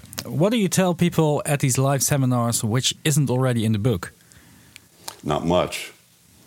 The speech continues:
Speaker 2: You know, it's all in the book. You know, when I, I didn't hold back. I wrote the book, but, you know,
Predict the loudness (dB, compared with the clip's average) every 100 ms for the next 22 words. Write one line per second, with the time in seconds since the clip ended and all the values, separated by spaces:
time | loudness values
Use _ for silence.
0 | -20 _ _ -20 _ -18 -6 -4 -2 -2
1 | 0 0 -2 -6 -8 -18 _ _ -2 0
2 | 0 -2 0 0 0 -2 -2 -2 0 -2
3 | -2 -6 -16 -20 -8 0 2 2 0 0
4 | 0 0 -4 -6 -6 -10 -14 -6 -2 0
5 | -2